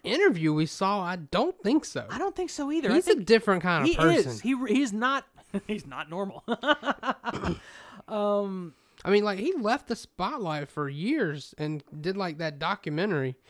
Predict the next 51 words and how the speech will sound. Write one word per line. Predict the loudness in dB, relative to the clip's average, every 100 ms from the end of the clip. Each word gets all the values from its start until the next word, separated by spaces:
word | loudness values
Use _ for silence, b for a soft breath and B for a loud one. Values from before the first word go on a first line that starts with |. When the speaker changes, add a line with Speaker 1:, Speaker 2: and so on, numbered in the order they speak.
| b b _
Speaker 1:
where | -6
they | -4
followed | -4 -2 -2 0
him | 0 0
around. | 0 0 0 0 -4
Speaker 2:
Uh-huh. | -6 -6 -8 -10 _
Speaker 1:
And | -8
that's | -6 -4
when | -2
he | -2
came | -2 -2 -2
back. | -2 -2 -4
I |
think | -4 -2
Speaker 2:
I |
Speaker 1:
it's | -2
Speaker 2:
didn't |
Speaker 1:
called, | 0 0
like, | 0
Speaker 2:
remember | -2
Speaker 1:
I'm | -4
Still, | -2 -2
Speaker 2:
that. | 0
Speaker 1:
I | 2
didn't | 2 2
watch | 2 2 0
it, | -6 -8
but | -10 -10 b b b b b b
I | -8
remember | -4 -2 -2
hearing | 0 0 0 -2
about | -6 -6
it. | -4
I |
think | -2
it's | -2
called | 0 2
I'm | 0
Still | -2 -2 -2
Here. | 0 0 0 -4
Speaker 2:
Huh. | -14 -14 -14 b _
Speaker 1:
Like, | -4 -2
yeah, | -2
like, | -4 -2
he | -2
was | -2
just | -6 -6
gone | -4 2 4 2
for | 0
a | -2
while, | 0 0 0 -4